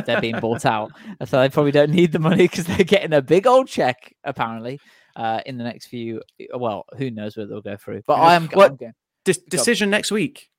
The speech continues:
Speaker 2: on the F T C
Speaker 1: Ooh.
Speaker 2: case? That's when it's expected. So,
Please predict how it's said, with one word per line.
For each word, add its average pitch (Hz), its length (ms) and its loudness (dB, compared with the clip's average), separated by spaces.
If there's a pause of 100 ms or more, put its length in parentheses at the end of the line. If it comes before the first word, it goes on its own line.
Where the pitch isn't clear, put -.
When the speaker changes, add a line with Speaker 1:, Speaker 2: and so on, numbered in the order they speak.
(200)
Speaker 2:
on 165 240 0
the 165 180 2
F - 80 -6
T 170 100 -6
C 247 160 -4
Speaker 1:
Ooh. 208 60 -6
Speaker 2:
case? 143 500 -8
That's 156 260 -6
when 175 120 -6
it's 160 160 -10
expected. 139 640 -10
So, 143 320 -6